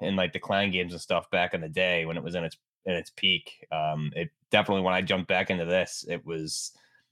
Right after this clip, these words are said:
I think, like, my first competitive style third-person shooter since socom three. So, uh, a lot of fun for sure. I, I really enjoyed it. I haven't played it in about a year and a half probably, but I,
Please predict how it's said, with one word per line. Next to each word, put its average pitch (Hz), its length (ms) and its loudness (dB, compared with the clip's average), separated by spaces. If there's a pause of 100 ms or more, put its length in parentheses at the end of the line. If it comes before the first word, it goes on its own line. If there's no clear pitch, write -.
(260)
I 98 60 6
think, - 220 2
like, 107 180 2
my 95 140 2
first - 480 -2 (500)
competitive 101 720 2
style 92 840 2 (380)
third-person 104 560 2
shooter 101 380 0
since 90 360 -2
socom 95 640 0
three. 87 260 0
So, 80 340 -2 (520)
uh, 80 380 4
a 85 60 2
lot 107 260 4
of - 80 -2
fun 90 400 0
for 87 120 -2
sure. 80 400 0
I, 85 140 2
I 87 200 0
really 92 360 2
enjoyed 87 340 0
it. - 20 4
I 85 60 4
haven't 92 180 0
played 98 240 2
it 92 120 2
in 85 80 0
about 85 200 0
a 87 60 2
year 87 160 0
and 82 100 0
a 76 40 0
half 87 280 2
probably, 76 320 0
but 76 260 -4
I, 80 140 0